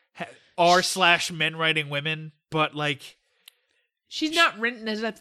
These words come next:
Speaker 2: sympathetic character. She's written as, like, fucking tissue paper.
Speaker 1: A, a kind of a joke and kind of to be
Speaker 2: Yeah.
Speaker 1: used.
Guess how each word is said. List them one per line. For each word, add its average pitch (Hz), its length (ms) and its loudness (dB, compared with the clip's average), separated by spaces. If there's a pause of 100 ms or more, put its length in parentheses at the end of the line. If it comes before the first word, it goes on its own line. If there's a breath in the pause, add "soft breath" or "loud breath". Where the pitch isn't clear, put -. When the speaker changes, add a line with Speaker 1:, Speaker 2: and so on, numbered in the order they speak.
Speaker 2:
sympathetic 196 760 -6
character. 175 480 -12
She's 208 280 -8
written 214 360 -6
as, 190 640 -4
like, 196 300 -4
fucking 190 400 -6
tissue 180 340 -10
paper. 180 320 -14
Speaker 1:
A, 185 300 -6
a 180 40 0
kind 180 220 2
of 160 60 -6
a 151 40 -4
joke 147 460 -2
and 135 160 -12
kind 147 220 -6
of 127 160 -12
to 143 80 -10
be 131 180 -10
Speaker 2:
Yeah. 170 240 -8
Speaker 1:
used. 117 560 -10